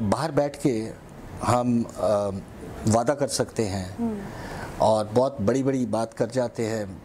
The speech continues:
Speaker 1: शायद election campaign की वजह से या शायद लोगों के दिल जीतने की वजह से, लेकिन reality से हम वाकिफ़ नहीं होते।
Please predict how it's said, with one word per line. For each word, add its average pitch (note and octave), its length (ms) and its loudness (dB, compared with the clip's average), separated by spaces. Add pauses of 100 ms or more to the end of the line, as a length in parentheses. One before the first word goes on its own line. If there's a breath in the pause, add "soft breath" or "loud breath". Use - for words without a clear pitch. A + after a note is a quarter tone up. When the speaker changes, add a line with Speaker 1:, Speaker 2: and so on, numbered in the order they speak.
Speaker 1:
शायद A#2+ 480 0 (680 loud breath)
election A#2+ 360 4
campaign A#2+ 440 2
की C#3+ 140 2
वजह A#2+ 240 0
से A2+ 440 -2 (140)
या A2+ 220 4
शायद A#2 500 0
लोगों A2 240 0
के A2 120 0
दिल A#2+ 240 0
जीतने C#3 360 0
की C3 140 -2
वजह A2+ 240 0
से, G#2+ 280 -6 (960 loud breath)
लेकिन F#3+ 200 6
reality F#3+ 420 2
से F#3+ 140 2
हम D#3 140 0
वाकिफ़ B2 360 0
नहीं A#2+ 120 2
होते। F#2+ 260 -6